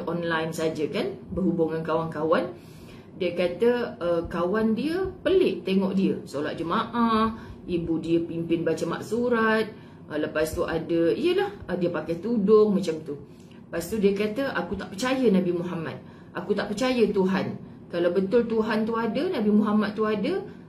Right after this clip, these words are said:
ah, contoh yang baik, kenapa mak bapak aku hari-hari bergaduh?" Ah, dia kata dia tak nak, maksud, dia tak nak terima agama Islam. "Aku peliklah orang-orang yang ikut je kononnya Nabi Muhammad tu."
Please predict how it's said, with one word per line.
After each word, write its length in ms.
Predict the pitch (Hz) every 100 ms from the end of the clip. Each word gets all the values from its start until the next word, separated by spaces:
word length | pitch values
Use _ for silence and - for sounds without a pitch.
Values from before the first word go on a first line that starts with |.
| -
ah, 560 | 185 180 180 180 180 - 175
contoh 400 | 180 208 208 220
yang 160 | 214 208
baik, 400 | 220 277 - -
kenapa 240 | 214 220 240
mak 240 | 202 -
bapak 320 | 190 190 127 190
aku 160 | -
hari-hari 400 | 185 196 214 233
bergaduh?" 480 | 202 185 165 151 139 - - - - -
Ah, 160 | 156 156
dia 160 | 160
kata 400 | 170 170 185 180
dia 160 | - 196
tak 240 | 185 233
nak, 320 | 277 - - -
maksud, 480 | 208 185 - - - 165
dia 160 | 190 190
tak 160 | 208
nak 160 | 247 185
terima 400 | 202 196 202 185
agama 240 | 185 180
Islam. 480 | 139 - 165 131 - - - -
"Aku 320 | 165 185 226
peliklah 480 | - 262 294 - 185
orang-orang 480 | 190 190 185 190 196
yang 200 | 190 185 190 - -
ikut 640 | 190 190 262 247 233 226
je 160 | 220 202
kononnya 480 | 202 196 196 196 185
Nabi 160 | 190
Muhammad 480 | 180 - 180 165
tu." 80 | -